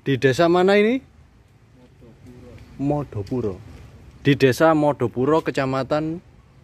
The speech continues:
Speaker 2: Mojosari.
Speaker 1: Mojosari. Di sini kita di makam umum, tapi sebenarnya mau ke pesarean itu Mbah Wali Sinar.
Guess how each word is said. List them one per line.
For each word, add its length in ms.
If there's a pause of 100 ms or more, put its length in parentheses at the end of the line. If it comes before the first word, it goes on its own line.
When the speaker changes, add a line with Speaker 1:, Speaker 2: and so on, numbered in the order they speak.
(440)
Speaker 2:
Mojosari. 560
Speaker 1:
Mojosari. 760 (2750)
Di 80
sini 240
kita 640 (1120)
di 320
makam 320
umum, 400 (400)
tapi 240
sebenarnya 480
mau 240
ke 160 (720)
pesarean 560
itu 400 (2000)
Mbah 400
Wali 240
Sinar. 400